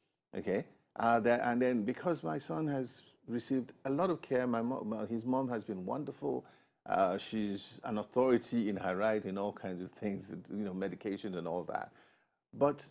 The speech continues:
you find that some of them have serious issue with stiffness. And because they've not received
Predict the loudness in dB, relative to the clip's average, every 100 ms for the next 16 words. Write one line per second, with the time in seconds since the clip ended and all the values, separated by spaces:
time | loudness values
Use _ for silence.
0 | -2 0 2 0 2 2 2 0 0 0
1 | 0 -2 -4 -4 -6 -6 -6 -4 0 2
2 | 0 -4 -4 -2 -2 -2 -4 -6 -8 -12
3 | -14 -14 _ _ _ -4 0 0 0 -4
4 | 0 0 0 -4 -6 -6 -6 -6 -2 -2
5 | -4